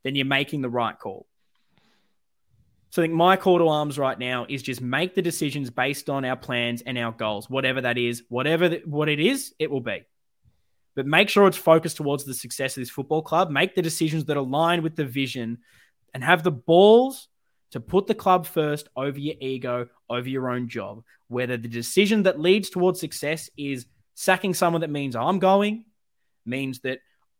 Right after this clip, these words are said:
I'm not right to fit 'cause I no longer work towards the vision of this club, whether it's staying course because that suits the vision of this club. It just feels like we're going down this path of jungle drum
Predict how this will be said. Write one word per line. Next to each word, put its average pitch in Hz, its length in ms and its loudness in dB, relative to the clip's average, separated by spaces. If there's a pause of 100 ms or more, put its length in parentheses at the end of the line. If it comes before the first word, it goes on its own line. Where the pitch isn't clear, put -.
I'm 185 300 2
not 180 220 2
right 160 240 0
to 156 100 -8
fit - 380 -4
'cause 143 120 -10
I 147 160 -2
no 160 140 -2
longer 156 300 -2
work 139 400 -4
towards 147 340 -4
the 131 100 -10
vision 147 300 -4
of 139 80 -10
this 147 160 -10
club, 151 420 -2 (300)
whether 147 320 -2
it's 131 140 -6
staying 165 480 0
course 156 400 2
because 135 520 -6
that 147 280 0
suits 147 380 -8
the 127 80 -10
vision 127 260 -8
of 117 80 -8
this 120 160 -8
club. 98 320 -8 (200)
It - 60 -8
just 147 180 -6
feels 180 280 4
like 180 100 2
we're 175 80 2
going 160 340 0
down 147 220 -4
this 143 140 -6
path 127 380 -4
of 120 140 -6
jungle 139 400 -4
drum 127 360 -4